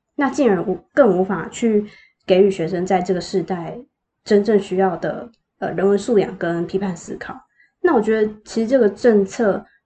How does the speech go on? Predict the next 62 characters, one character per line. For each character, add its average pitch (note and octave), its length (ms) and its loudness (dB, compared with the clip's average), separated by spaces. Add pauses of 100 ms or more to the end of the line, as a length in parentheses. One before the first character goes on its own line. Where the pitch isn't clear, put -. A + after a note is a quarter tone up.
非 A3 180 2
常 F#3+ 220 -2
努 F#3+ 240 0
力 G#3+ 100 4
的 F#3 120 4
想 - 160 -10
要 F#3 300 -2 (200)
将 F#3 400 0
国 F3+ 160 -4
文 F3 220 -4
跳 G#3+ 180 0
脱 F3+ 320 -4 (100)
单 F#3 200 0
纯 F3+ 180 -8
的 E3+ 120 -6
考 - 180 -10
试 - 180 -4
框 F3 220 -10
架， - 280 -8 (460)
考 G3 220 0
虑 A#3+ 200 2
到 A#3 400 0 (240)
新 A#3 360 0
的 G3 400 2
数 B3 160 2
位 A3+ 120 6
环 E3+ 240 -4
境， F3 260 0
就 A3+ 100 0
是 A#3 100 2
整 F#3 120 -4
个 D#3+ 60 -4
大 G3 160 -2
环 F3 120 -8
境 G3 140 0
的 E3+ 60 -4
改 - 220 -14
变， - 180 -2 (240)
他 A#3+ 160 0
们 G#3+ 140 4
是 A#3+ 160 0
希 F3 260 -4
望 G3+ 240 0
可 F#3+ 140 -2
以 F3 60 0
训 G#3 200 0
练 G3 140 4
出 F#3 260 -4 (220)
好 - 360 -4
的， G3+ 220 -8
然 F#3+ 100 -2
后 G3 320 -2 (220)
深 G3+ 240 2
刻 G3+ 240 0
的 F3+ 180 -4
思 A#3 200 -6
辨 A3 180 2
跟 F3 300 -2 (160)
表 E3 140 -2
达 D#3 140 -8
能 D#3 200 -8
力。 - 260 -6